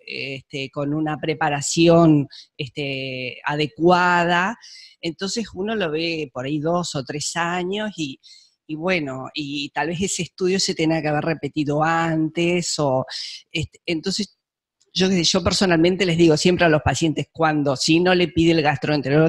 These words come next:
tiene que saber que tiene que ser completo, que tienen que haber llegado hasta el lugar, que tienen que estar bien limpios, porque el rendimiento diagnóstico es otro, es diferente. Entonces me parece que toda esa información es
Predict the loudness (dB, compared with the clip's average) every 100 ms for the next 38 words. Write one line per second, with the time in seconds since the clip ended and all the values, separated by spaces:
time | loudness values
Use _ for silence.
0 | 0 -2 2 2 0 -4 -16 -18 _ -2
1 | 0 0 0 0 -4 -2 -2 -4 -4 -4
2 | 0 0 2 0 0 -2 -8 -6 -4 -2
3 | 0 2 2 0 0 2 0 -2 -2 -2
4 | -2 -4 -6 -6 -6 -2 0 2 2 0
5 | 0 0 4 4 6 6 4 2 -2 -4
6 | -8 -8 -4 -4 -2 0 2 2 2 2
7 | -4 -6 -6 -6 -8 -6 -6 -6 -12 -12
8 | -10 -10 -12 -8 -2 0 -2 -6 -14 -16
9 | -14 -8 -4 -2 0 -2 -4 -4 -8 -20
10 | -20 -20 -20 -14 -8 -6 -6 -4 -4 -4
11 | -6 -8 -6 -8 -4 -6 -6 -8 -6 -4
12 | -6 -6 -4 -2 0